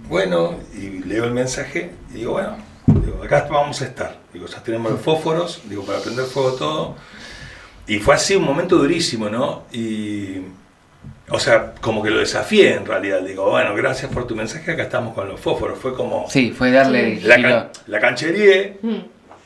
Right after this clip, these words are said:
Speaker 1: pero fue como, ¿viste? Cuando te defendés, cuando alguien te está boludeando
Speaker 2: Sí,
Speaker 1: y te
Speaker 2: sí.
Speaker 1: defendés, pero y fue como una actitud, ¿no? Fue como decir,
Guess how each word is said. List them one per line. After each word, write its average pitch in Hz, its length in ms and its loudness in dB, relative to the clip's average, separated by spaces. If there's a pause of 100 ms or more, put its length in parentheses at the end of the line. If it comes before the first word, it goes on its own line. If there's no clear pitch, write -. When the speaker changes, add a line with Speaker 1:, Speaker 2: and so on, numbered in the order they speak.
(420)
Speaker 1:
pero 123 220 2
fue 208 600 6
como, 127 540 2
¿viste? - 220 4
Cuando 113 340 2
te 110 120 -2
defendés, 151 760 2
cuando 98 320 -6
alguien 127 300 0
te 107 80 -8
está 107 440 0
boludeando 113 360 4
Speaker 2:
Sí, 127 80 4
Speaker 1:
y 110 40 -2
te 117 80 0
Speaker 2:
sí. 110 40 0
Speaker 1:
defendés, 160 380 2
pero 160 120 -2
y 165 60 -2
fue 240 160 -4
como 226 140 0
una 202 100 2
actitud, 165 480 4
¿no? 147 240 0
Fue 165 160 0
como 151 220 -2
decir, 165 440 0